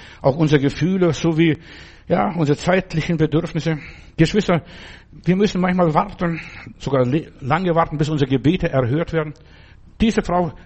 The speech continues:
hat nicht groß geschrieben, dass jetzt ihre Augenlicht geöffnet, geöffnet werden, aber sie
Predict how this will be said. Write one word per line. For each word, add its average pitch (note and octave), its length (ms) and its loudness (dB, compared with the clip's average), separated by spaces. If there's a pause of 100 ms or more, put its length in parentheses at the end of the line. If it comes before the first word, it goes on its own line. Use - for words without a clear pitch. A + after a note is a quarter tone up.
hat C3+ 160 0
nicht - 420 -4
groß C3 200 0
geschrieben, B2+ 280 -2
dass A#2+ 180 -2
jetzt B2 200 -4
ihre B2 180 -2
Augenlicht C#3 420 0
geöffnet, - 420 -6
geöffnet C3 320 -6
werden, C3 180 -2 (320)
aber C3 240 0 (200)
sie B2+ 260 -2